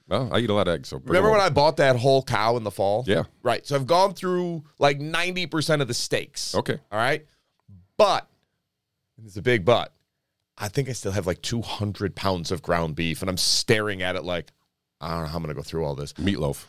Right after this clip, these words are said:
Speaker 2: I think I'm gonna try to barter with ground beef with people. So if you're interested in bartering for something, you have something and you want ground beef, get in touch with me 'cause we can make it happen.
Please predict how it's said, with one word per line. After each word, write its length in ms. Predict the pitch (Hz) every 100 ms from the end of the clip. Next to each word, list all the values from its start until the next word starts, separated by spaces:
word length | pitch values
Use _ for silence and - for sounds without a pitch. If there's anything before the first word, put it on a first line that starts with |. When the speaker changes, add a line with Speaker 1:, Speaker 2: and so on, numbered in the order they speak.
| _ -
Speaker 2:
I 100 | 170
think 140 | 202
I'm 40 | 180
gonna 120 | 147
try 220 | - 151
to 80 | 110
barter 480 | 90 127 120 123 104
with 180 | 98 80
ground 260 | 107 95
beef 220 | 92 92 85
with 140 | 78
people. 240 | 82 80
So 140 | 78 160
if 160 | 160
you're 140 | 202 202
interested 440 | 202 190 180 185
in 80 | 135
bartering 500 | 90 143 160 180 180
for 140 | 185
something, 360 | 170 185 175 156
you 120 | 165
have 260 | 139 151 151
something 280 | 170 160 131
and 80 | 135
you 80 |
want 240 | 131 143 135
ground 240 | 143 135
beef, 220 | 143 156 - _
get 140 | 151 175
in 80 | 165
touch 240 | 165 143
with 100 | 127
me 100 | 123
'cause 140 | 110
we 100 | 123
can 80 | 120
make 140 | 120 110
it 80 |
happen. 320 | 104 90 73